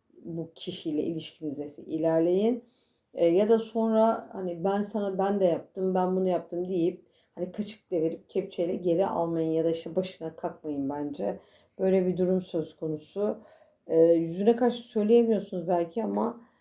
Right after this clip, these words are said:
hani kendinizle ilgili durumlardan hani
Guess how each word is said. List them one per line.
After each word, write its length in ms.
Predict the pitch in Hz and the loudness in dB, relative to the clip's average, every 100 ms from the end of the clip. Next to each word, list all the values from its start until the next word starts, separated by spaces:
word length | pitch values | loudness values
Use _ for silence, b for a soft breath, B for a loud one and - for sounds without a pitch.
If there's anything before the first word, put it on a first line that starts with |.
| B - | B -8
hani 440 | 175 175 - - - 71 80 - - - - _ _ _ _ - _ _ - - | 0 2 0 -4 -20 -20 -20 -20 -20 -20 -20 _ _ _ _ -20 _ _ -20 -14
kendinizle 680 | - 160 165 165 175 160 170 | -2 2 4 4 2 2 2
ilgili 300 | 156 165 160 | 4 2 0
durumlardan 840 | 165 170 165 170 170 156 170 170 - | 0 0 2 2 2 2 2 0 -4
hani 500 | - 165 165 156 - | -4 0 2 0 -4